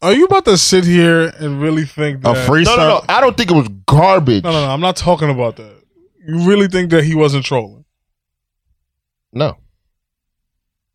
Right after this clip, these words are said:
Speaker 2: What?
Speaker 3: No.
Speaker 2: So you think he was being serious?
Speaker 3: Yes.
Speaker 1: Yeah.
Speaker 3: 'Cause
Speaker 1: His
Speaker 3: me,
Speaker 1: whole
Speaker 3: I
Speaker 1: thing
Speaker 3: don't
Speaker 1: is
Speaker 3: think,
Speaker 1: trolling.
Speaker 3: I do not think that Kendrick freestyle was good. I don't.
Speaker 2: Okay.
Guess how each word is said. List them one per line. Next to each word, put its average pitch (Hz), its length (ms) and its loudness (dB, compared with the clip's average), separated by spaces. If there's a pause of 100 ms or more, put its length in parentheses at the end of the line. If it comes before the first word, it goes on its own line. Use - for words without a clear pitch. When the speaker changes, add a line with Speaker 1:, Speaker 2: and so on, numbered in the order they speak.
(920)
Speaker 2:
What? 180 260 -4 (600)
Speaker 3:
No. 123 320 -4 (580)
Speaker 2:
So - 160 -8
you 165 140 -2
think 170 180 0
he 170 60 -4
was 151 120 -2
being 147 120 0
serious? - 520 -10 (380)
Speaker 3:
Yes. 120 420 -10 (720)
Speaker 1:
Yeah. 135 180 0 (400)
Speaker 3:
'Cause 143 100 4
Speaker 1:
His 160 160 4
Speaker 3:
me, 185 80 4
Speaker 1:
whole 240 200 4
Speaker 3:
I 170 80 0
Speaker 1:
thing 196 80 0
Speaker 3:
don't - 100 4
Speaker 1:
is - 140 0
Speaker 3:
think, - 120 2
Speaker 1:
trolling. 160 720 2
Speaker 3:
I 175 160 -2
do 190 220 0
not 170 420 0
think 165 280 -2 (100)
that 131 220 0
Kendrick 143 360 -2
freestyle 127 400 0
was 98 120 -2
good. 147 200 -4 (520)
I 120 100 -2
don't. 127 320 -2 (400)
Speaker 2:
Okay. 131 680 -8